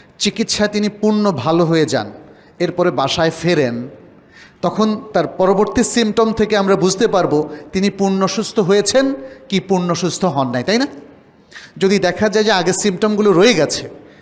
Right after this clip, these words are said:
তাহলে কি বুঝবেন সে কি সুস্থ হয়েছে? আর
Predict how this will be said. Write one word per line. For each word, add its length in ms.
তাহলে 160
কি 140
বুঝবেন 360
সে 120
কি 100
সুস্থ 240
হয়েছে? 360
আর 220